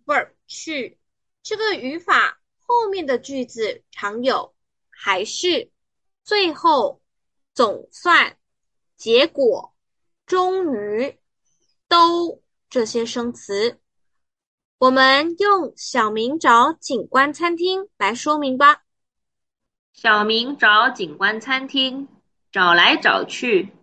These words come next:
Speaker 2: 最后找到了，总算找到了，终于找到了。这三个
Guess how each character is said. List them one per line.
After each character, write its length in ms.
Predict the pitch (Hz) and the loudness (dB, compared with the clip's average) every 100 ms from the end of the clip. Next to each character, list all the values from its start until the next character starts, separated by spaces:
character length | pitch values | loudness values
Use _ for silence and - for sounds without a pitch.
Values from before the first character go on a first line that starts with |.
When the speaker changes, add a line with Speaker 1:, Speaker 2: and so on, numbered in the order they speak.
| _ _ _ | _ _ _
Speaker 2:
最 260 | - 359 294 | 0 2 2
后 680 | - 339 311 240 - - _ | 2 4 6 4 0 -12 _
找 200 | 156 127 | -2 0
到 260 | - 247 240 | 4 6 6
了， 340 | 143 - - _ _ _ _ _ _ _ _ - | 4 0 -10 _ _ _ _ _ _ _ _ -8
总 320 | 185 147 147 | -8 -8 -12
算 640 | - 339 349 254 185 - _ - | -6 0 2 0 -4 -14 _ -8
找 180 | 135 | -6
到 260 | - 196 196 | -2 2 2
了， 320 | 165 98 - _ _ _ _ _ _ _ | 2 -2 -8 _ _ _ _ _ _ _
终 360 | - 381 381 381 | -4 0 2 2
于 420 | 247 202 220 - _ _ _ | 2 0 -2 -6 _ _ _
找 200 | 160 - | -8 -4
到 240 | 208 214 | 2 2
了。 260 | 175 - - _ _ _ _ _ _ _ _ _ _ _ | 2 -4 -12 _ _ _ _ _ _ _ _ _ _ _
这 260 | 262 233 | 0 2
三 400 | 196 - 320 349 | 0 0 0 0
个 300 | 339 190 - | 0 -2 -2